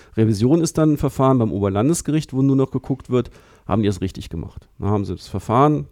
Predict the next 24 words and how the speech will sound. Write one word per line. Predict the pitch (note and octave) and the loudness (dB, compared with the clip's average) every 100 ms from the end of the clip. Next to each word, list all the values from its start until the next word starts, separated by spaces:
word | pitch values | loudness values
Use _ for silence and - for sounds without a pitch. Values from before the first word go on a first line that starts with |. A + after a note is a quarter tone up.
| _ | _
ordentlich | - C3 C#3 B2+ | -2 2 2 -2
geführt | B2+ - C3 C3 | -8 0 2 2
und | B2 A2+ | 0 0
haben | G#2+ | 0
das | A#2 A2+ - - - | -2 -8 -16 -20 -6
Recht | A#2 G#2+ - | -4 -4 -6
richtig | G#2 - - | -10 -8 -8
angewandt? | G2+ E2 E2+ | -6 -4 -4
Das | F2+ - | -6 -10
ist, | - | -4
meistens | G2 A2 - A2 - - | -2 -2 -2 -8 -6 2
wird | A#2+ | 4
das | B2 - | 4 2
ohne | C3 C3+ | 4 6
mündliche | C3 B2+ A#2+ | 6 2 -4
Verhandlung | G#2 G#2 D#3+ D#3+ | -2 0 2 2
entschieden. | D3 - D3+ D3 C#3 B2+ | 0 0 2 4 2 0
Neunzig | A2 - - | 0 -2 -6
Prozent, | A2 - A2+ A2+ - A2+ | -12 -2 -2 -2 -6 -6
äh, | A2+ | -2
der | G#2+ | -2
Revisionen | G#2+ G2+ G#2 A2 | -2 -4 -6 -4
verlaufen | G2+ G2 G2+ F#2 F2+ - - | -2 -2 -2 -6 -8 -12 -4
erfolglos. | B2+ - C3+ - E3 D3+ - | -2 4 4 4 2 0 -4